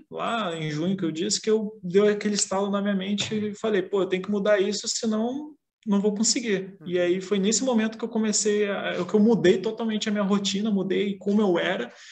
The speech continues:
Speaker 1: e comecei a estudar. Claro que, né, eu tô falando assim, parece que foi do dia pra noite, mas óbvio que a, essa mudança demorou vários dias, eu comecei a pensar bastante como eu ia fazer isso e demorei bastante a mudar meu, minha metodologia de estudo. Mas não, durante o colégio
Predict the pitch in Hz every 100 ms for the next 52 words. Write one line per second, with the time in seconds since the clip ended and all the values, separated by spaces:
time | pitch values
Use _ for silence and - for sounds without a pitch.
0 | - - 180 214 214 202 202 196 226 165
1 | 151 - 196 208 - - _ _ 190 170
2 | 165 175 185 190 180 190 190 185 - 196
3 | 190 170 185 226 196 165 156 151 165 165
4 | 180 185 190 214 185 156 156 165 165 180
5 | 180 185 180 175 180 190 196 185 180 175
6 | 214 165 147 180 214 160 156 165 165 160
7 | 165 180 180 175 170 175 - 165 - 160
8 | 156 156 160 156 196 175 202 226 226 -
9 | - - - 190 190 - 226 233 220 190
10 | - 185 202 208 208 226 226 208 214 214
11 | 214 214 190 190 190 190 196 185 190 185
12 | 180 185 190 - 170 147 147 160 175 180
13 | 160 147 147 156 170 - 202 165 170 196
14 | 196